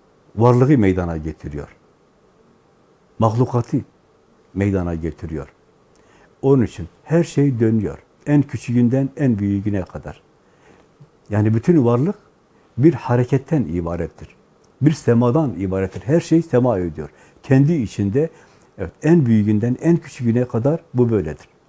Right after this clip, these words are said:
Atom da, atomun içindeki çekirdeğin etrafında dönen o moleküller de öyledir.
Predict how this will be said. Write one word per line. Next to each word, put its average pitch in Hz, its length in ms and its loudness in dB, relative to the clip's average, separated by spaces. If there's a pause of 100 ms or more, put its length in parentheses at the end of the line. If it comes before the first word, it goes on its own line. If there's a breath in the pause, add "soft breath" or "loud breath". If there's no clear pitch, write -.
(100)
Atom 120 360 2
da, 73 80 -12 (120)
atomun 117 360 -2
içindeki 120 520 -4 (400 loud breath)
çekirdeğin 110 580 -2
etrafında 110 560 -2 (140)
dönen 120 320 0 (680 soft breath)
o 117 240 0
moleküller 110 600 0
de 87 120 -2
öyledir. 87 300 -4